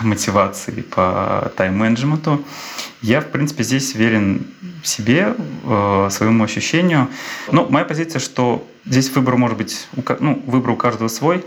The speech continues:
да, а, можно обучаться, можно делать, как чувствуешь. Где-то, может быть, будет у тебя меньше стресса, если ты чего-то не знаешь, как правильно, может быть, в кавычках правильно,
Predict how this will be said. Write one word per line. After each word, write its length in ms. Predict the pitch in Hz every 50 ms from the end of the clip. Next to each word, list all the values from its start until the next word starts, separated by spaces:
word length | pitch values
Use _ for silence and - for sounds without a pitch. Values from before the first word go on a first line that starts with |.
| -
да, 420 | - - 95 110 110 107 107 98 92 -
а, 400 | - 98 98 95 98 98 101 110
можно 280 | - 110 120 120 123
обучаться, 560 | 110 95 101 95 - 110 104 - - - 107
можно 300 | 95 101 101 104 107 104
делать, 320 | 95 95 98 104 101 95 -
как 180 | - - -
чувствуешь. 680 | - - - - - - - - 95 90 - - - - -
Где-то, 280 | - 101 113 120 - 120
может 220 | 110 107 107 101
быть, 100 | 104 98
будет 140 | 95 104 101
у 40 | -
тебя 100 | - 104
меньше 280 | 101 104 104 101 - -
стресса, 520 | - - - - 90 85 - - - 92 -
если 220 | - 98 - -
ты 140 | 98 - -
чего-то 340 | - - 98 101 101 - 101
не 140 | 98 104 107
знаешь, 420 | 107 113 104 92 92 90 85 -
как 300 | - - - - - - - - - - - - - -
правильно, 480 | - 117 101 92 - 95 90 87 87 - 110 - - -
может 160 | 107 95 -
быть, 100 | 123 -
в 40 | -
кавычках 460 | - - 90 92 90 - - - - - - -
правильно, 400 | - - 92 87 - - - 95